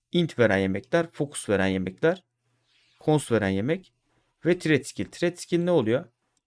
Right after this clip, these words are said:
Mesela dediğim gibi Logging Clock'ı iki bin arttırıyor. Burada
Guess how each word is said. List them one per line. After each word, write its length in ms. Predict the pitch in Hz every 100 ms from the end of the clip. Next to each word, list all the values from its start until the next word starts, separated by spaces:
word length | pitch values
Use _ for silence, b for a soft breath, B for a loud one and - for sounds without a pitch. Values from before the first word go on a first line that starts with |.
| _ _
Mesela 300 | 127 120 110
dediğim 280 | 127 160 143
gibi 180 | 104 95
Logging 360 | 127 139 131
Clock'ı 220 | 117 110 156
iki 220 | - 127
bin 80 | 117
arttırıyor. 520 | 92 - 92 117 - _ _ _ _ _ _ _
Burada 440 | 139 143 147 143